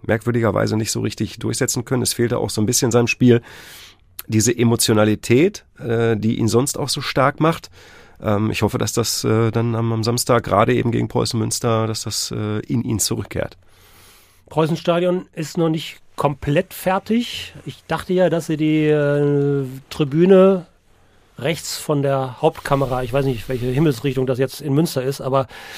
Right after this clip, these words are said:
Speaker 2: dass sie die, dass sie die vielleicht zum Arminia-Spiel fertig machen, äh, glaube ich, ist aber noch nicht so. Weiß ich aber ehrlich gesagt nicht. Also so halbfertiges Stadion,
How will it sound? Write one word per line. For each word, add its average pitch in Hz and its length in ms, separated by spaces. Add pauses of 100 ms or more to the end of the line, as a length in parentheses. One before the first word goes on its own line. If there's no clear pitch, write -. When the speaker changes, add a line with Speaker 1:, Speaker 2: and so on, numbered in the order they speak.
(160)
Speaker 2:
dass 151 120
sie 156 100
die, 165 360
dass 147 120
sie 170 60
die 156 120
vielleicht 165 220
zum 165 120
Arminia-Spiel 175 480
fertig 196 340
machen, 196 400
äh, 143 260 (340)
glaube 160 400
ich, 170 60
ist 175 120
aber 151 140
noch 143 80
nicht 143 180
so. 220 300 (420)
Weiß 160 160
ich 143 60
aber 113 120
ehrlich 135 200
gesagt 143 300
nicht. 156 200 (320)
Also 156 160
so 160 320
halbfertiges 180 1080
Stadion, 196 880